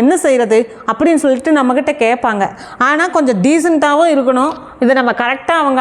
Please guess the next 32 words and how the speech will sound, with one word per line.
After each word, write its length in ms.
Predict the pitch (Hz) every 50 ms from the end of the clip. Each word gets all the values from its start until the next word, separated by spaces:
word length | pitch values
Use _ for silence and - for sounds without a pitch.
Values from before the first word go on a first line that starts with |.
| 247 233
அளவுக்கும் 360 | 254 277 311 - 330 302 277
பண்ணி 160 | 277 240 247
கொடுக்கணும். 400 | 233 262 240 226 226 202 185 - - - - - - - - -
இதுக்கு 180 | 247 349 - 370
நம்ம 200 | 349 311 285 277
என்ன 160 | 277 285 320 311
பண்ணலாம் 260 | 349 294 285 294 294 269
அப்படின்னு 260 | 226 214 247 247 240 277
சொன்னா, 200 | 254 214 220 247 294 403 - - - - - - - - - - - 262
இதனோட 280 | 302 311 302 277 247 254 -
ஸ்டிச்சிங் 380 | - - 294 285 - 392 403 381 370
வீடியோ 260 | 339 294 277 269 277 320 370 320 269
already 280 | 269 277 277 285 339 330 294 269
முன்னாடி 300 | 269 277 302 320 320 311 277 285
வீடியோவா 340 | 277 262 269 254 254 285 294 262 226 254
இருக்கும், 340 | 262 247 - 233 240 302 370 349 - - - - - 247
நீங்க 140 | 247 240 226 226 247
பாருங்க. 380 | 240 254 277 277 247 226 220 226 277 381 381 - - - - - - - - - - - - - - - - - - - - - - 285
இப்போ 260 | 277 - 294 339 392 339
இது 100 | 302 254
நான் 220 | 277 277 269 254 254 -
ஸ்டிச்சிங் 380 | - 294 285 - - 330 339 302
பண்ணுனதை 380 | 302 277 277 269 262 247 285 339 359 285 247
எடுத்திருக்கேன். 480 | 240 262 247 - 240 208 226 233 285 330 302
இதுக்கு 180 | 277 277 269 277 277
முன்னாடி 280 | 294 302 330 330 330 302 294
வீடியோ 240 | 285 262 277 320 392 370
இதனோட 240 | 285 269 262 254 233 233 233
ஸ்டிச்சிங் 380 | - 269 262 247 302 285 269 269
வீடியோ 240 | 254 226 233 226 233 240
தான் 140 | 269 247 226
இருக்கும். 300 | 226 233 226 202 - -